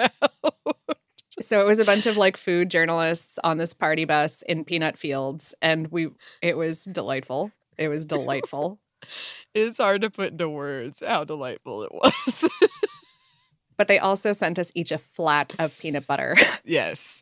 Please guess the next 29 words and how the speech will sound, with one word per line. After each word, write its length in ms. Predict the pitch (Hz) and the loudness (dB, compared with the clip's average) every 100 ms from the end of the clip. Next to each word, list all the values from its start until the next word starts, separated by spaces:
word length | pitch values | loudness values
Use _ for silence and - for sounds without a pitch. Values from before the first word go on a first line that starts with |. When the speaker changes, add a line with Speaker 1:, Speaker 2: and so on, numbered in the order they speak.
| - | -6
Speaker 1:
no 180 | 170 165 | 4 6
Speaker 2:
So 60 | 156 | 8
Speaker 1:
joke. 500 | - - - 302 - | 8 8 2 0 2
<laughs> 1500 | 247 - 330 - 294 - 262 240 - 262 294 - 233 262 - - | 2 4 4 6 4 4 4 2 0 -4 -4 -12 -12 -14 -8 0
It 100 | 220 | 0
was 140 | 196 - | 0 -2
awesome. 640 | 131 131 147 98 90 160 - | 0 0 -2 -8 -12 -10 -6
It 80 | |
was 80 | 175 | -4
so 160 | 170 180 | 0 0
Speaker 2:
Yeah. 80 | 170 | -2
Speaker 1:
cool 140 | 160 | -6
to 80 | 156 | -6
see 100 | 151 | -6
how 80 | 143 | -6
it 60 | - | -8
was 100 | 131 | -12
made. 380 | 143 - - - | -10 -10 -10 -10
So 200 | - 165 | -4 -2
Speaker 2:
Yeah. 180 | 160 - 202 - | -4 -6 -14 0
Speaker 1:
hopefully 800 | 302 320 269 254 233 214 214 202 _ _ _ _ _ _ _ _ _ _ _ _ _ _ - | 0 2 0 0 0 -4 -4 -6 _ _ _ _ _ _ _ _ _ _ _ _ _ _ -8
one 400 | 190 214 214 196 | -2 0 0 4
day 360 | 190 185 180 | 6 6 4
soonish 840 | 175 - 196 202 190 160 151 131 - | 0 -6 -8 -6 -4 -4 -4 -6 -8
we 80 | 156 | -8
can 400 | - 151 147 135 - _ _ _ _ _ _ _ _ - | -4 -4 -4 -12 -16 _ _ _ _ _ _ _ _ -2
pull 220 | 180 175 | 0 2
that 180 | 160 - | 2 -2
together 380 | 135 - - | -8 -12 -16